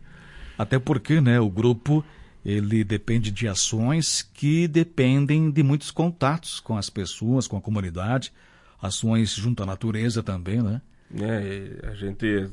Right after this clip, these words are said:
Speaker 2: tá sofrendo bastante com isso, porque o nosso principal foco é o contato com a natureza, né? O contato com as pessoas, e a gente não consegue fazer isso. Por mais que a gente tenha tentado fazer algumas atividades online ou à distância, é, é,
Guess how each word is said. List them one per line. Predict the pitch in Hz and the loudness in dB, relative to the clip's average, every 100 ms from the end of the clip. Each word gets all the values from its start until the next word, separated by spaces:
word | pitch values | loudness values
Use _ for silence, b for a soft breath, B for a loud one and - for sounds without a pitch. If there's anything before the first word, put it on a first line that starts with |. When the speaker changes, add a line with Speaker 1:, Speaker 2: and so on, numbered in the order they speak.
| - | -6
Speaker 2:
tá | 101 | -6
sofrendo | - - 104 110 | -6 -4 -4 -4
bastante | 135 117 110 | -6 -6 -6
com | - | -4
isso, | 110 127 | -6 -6
porque | - 110 | -8 -6
o | |
nosso | 104 104 - 104 98 95 - - - | -4 -4 -4 -4 -4 -8 -14 -18 -18
principal | - 117 - 104 - 113 107 | -4 -4 -2 -4 4 4 4
foco | - 117 143 - | 0 -2 0 -2
é | 104 | 0
o | 127 120 | 0 -2
contato | - 92 110 110 - | -6 -6 -8 -10 -10
com | |
a | 98 | -10
natureza, | 98 98 104 113 | -8 -6 -4 -4
né? | 101 104 B B B B | -8 -10 B B B B
O | 113 | -8
contato | 107 101 107 107 - | -4 -2 -2 -4 -4
com | 104 | -4
as | 98 | -2
pessoas, | - 98 104 117 127 123 | -4 -6 -4 -2 -2 -4
e | 143 139 | -4 -2
a | 127 | -4
gente | 127 127 | -4 -6
não | 135 | -6
consegue | 131 110 123 135 | -6 -4 -4 -4
fazer | 110 110 | -6 -6
isso. | 117 - 101 b b b b | -6 -8 -18 b b b b
Por | 101 | -2
mais | 101 120 | 2 2
que | 123 | 0
a | |
gente | 123 117 | -4 -2
tenha | 117 | -4
tentado | 113 113 104 107 113 | -2 -6 -4 -4 -4
fazer | 113 113 | -6 -6
algumas | 107 107 104 | -6 -6 -6
atividades | 104 107 101 104 107 101 101 | -6 -6 -6 -4 -6 -8 -8
online | 101 95 95 113 123 104 95 92 B B B B | -8 -6 -4 -2 -2 -4 -6 -10 B B B B
ou | - 98 | -4 -2
à | |
distância, | 95 - - 107 117 - 107 98 90 - | -4 -6 -4 -2 -2 -4 -6 -6 -8 -10
é, | 98 92 87 80 - - b b b b - | -8 -8 -10 -12 -14 -18 b b b b -6
é, | - 95 | -6 -8